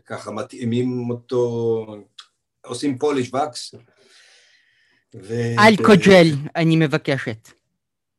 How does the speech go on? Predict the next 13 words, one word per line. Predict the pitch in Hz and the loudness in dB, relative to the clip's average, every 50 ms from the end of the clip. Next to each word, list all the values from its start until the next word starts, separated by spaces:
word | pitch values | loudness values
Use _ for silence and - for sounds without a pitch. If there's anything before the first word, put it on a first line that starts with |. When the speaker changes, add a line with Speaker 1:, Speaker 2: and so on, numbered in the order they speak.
| _ _ _ _ _ _ _ _ _ _ _ _ _ _ _ _ _ _ _ _ _ _ _ _ _ _ _ _ - | _ _ _ _ _ _ _ _ _ _ _ _ _ _ _ _ _ _ _ _ _ _ _ _ _ _ _ _ -8
Speaker 1:
אלכוג'ל, | 123 127 127 127 131 127 117 110 104 104 113 123 - - | -6 -6 -6 -6 -8 -10 -8 -8 -8 -8 -8 -8 -10 -12
נכון, | 117 113 110 - 110 110 - | -14 -16 -14 -12 -12 -12 -12
Speaker 2:
כן. | - 123 135 - _ | -12 -14 -16 -16 _
Speaker 1:
כל | _ - 117 113 113 | _ -10 -10 -8 -8
הזמן. | 113 104 - _ _ _ 101 101 101 113 123 123 117 _ _ _ _ _ _ _ _ _ _ _ - _ _ _ _ _ _ _ _ _ _ _ _ | -8 -10 -12 _ _ _ -16 -14 -12 -12 -12 -14 -16 _ _ _ _ _ _ _ _ _ _ _ -20 _ _ _ _ _ _ _ _ _ _ _ _
ויש | 107 95 95 98 110 120 127 131 139 143 147 147 147 147 147 147 147 143 143 139 135 123 - | -20 -20 -12 -6 -4 -4 -2 -2 -4 -4 -4 -4 -6 -6 -4 -4 -4 -4 -4 -6 -6 -8 -10
בצוותא | 135 123 - 131 131 127 127 123 117 - - 120 117 113 110 107 107 107 104 107 104 104 101 101 90 - _ _ _ _ _ | -10 -10 -6 -4 -4 -4 -4 -6 -8 -10 -8 -8 -6 -6 -8 -10 -10 -12 -12 -12 -14 -14 -16 -18 -20 -20 _ _ _ _ _
מדמיינים | 110 113 110 113 117 113 113 113 113 120 127 127 120 113 | -14 -10 -8 -8 -6 -6 -6 -6 -4 -4 -6 -6 -6 -8
על | 110 107 | -10 -12
איזה | 110 104 101 107 - | -14 -14 -14 -16 -16
פסטיבל | - - 110 98 - - - 107 95 110 110 113 113 110 110 | -14 -16 -16 -16 -16 -16 -16 -14 -12 -8 -8 -8 -8 -8 -10
תיאטרון | - 110 104 95 - 113 110 107 | -12 -12 -12 -12 -12 -14 -16 -16
קצר. | - 107 104 - - 117 110 104 98 98 104 | -16 -18 -18 -18 -16 -14 -12 -12 -12 -14 -16